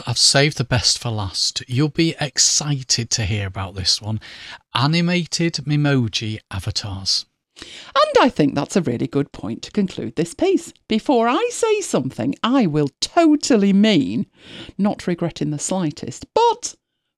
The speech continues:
Speaker 2: might upset Timmy. Me dissing his flagship new animated Memoji avatar feature. Shakes head sadly. Oh, and since it's animated, so does the Memoji. Joy.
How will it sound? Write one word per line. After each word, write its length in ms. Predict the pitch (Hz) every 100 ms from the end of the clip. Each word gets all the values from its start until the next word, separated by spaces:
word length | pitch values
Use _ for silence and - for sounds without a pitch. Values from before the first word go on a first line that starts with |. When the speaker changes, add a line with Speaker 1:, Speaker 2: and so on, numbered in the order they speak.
| -
Speaker 2:
might 400 | 190 180 156 -
upset 480 | - - - 139 -
Timmy. 340 | - - 139 _ _ - - -
Me 500 | 269 480 427 320 330 _
dissing 400 | - 214 - 170
his 220 | 160 147 -
flagship 640 | - 440 - - 180 - - -
new 480 | 262 415 302 294 294 - - - -
animated 840 | 147 190 202 196 196 - 202 - -
Memoji 840 | 139 127 131 160 156 - 170 165 _
avatar 640 | - 131 120 - - 110 -
feature. 580 | - - - - - - _ _ _ _ _ _ _
Shakes 580 | - - 139 139 - - -
head 400 | - 131 123 - -
sadly. 500 | - - - - - -
Oh, 300 | 403 466 339 - - -
and 80 | 202
since 220 | 294 233
it's 120 | -
animated, 560 | 220 185 135 120 - - _
so 260 | - - 180
does 160 | 143 135
the 100 | 135
Memoji. 640 | 165 202 165 127 - 135 _ _ _
Joy. 420 | - 143 104 120